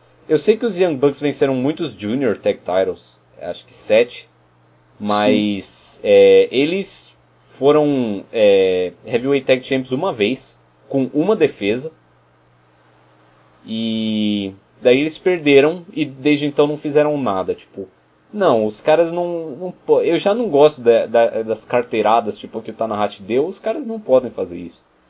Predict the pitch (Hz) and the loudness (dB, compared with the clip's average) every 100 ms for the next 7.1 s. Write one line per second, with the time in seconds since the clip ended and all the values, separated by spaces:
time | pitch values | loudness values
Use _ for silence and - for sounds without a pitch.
0 | _ _ 139 156 160 180 165 107 107 104 | _ _ -10 -10 -4 -4 0 4 4 2
1 | 143 139 - 90 - 92 90 90 85 - | -4 -4 -6 -10 -10 -10 -10 -12 -14 -12
2 | - 95 85 _ _ _ _ _ _ - | -6 -6 -6 _ _ _ _ _ _ -10
3 | 135 - 143 113 98 - _ _ _ _ | -10 -6 -2 -2 -4 -10 _ _ _ _
4 | 143 127 156 170 170 147 175 165 - 107 | -8 -4 0 0 0 -2 -2 -6 -6 -6
5 | 98 - 131 156 147 110 123 147 147 147 | -4 0 2 2 -2 -4 -2 0 -2 -4
6 | 131 143 120 101 107 107 87 90 98 - | -4 -4 0 2 2 -2 -18 -16 -18 -20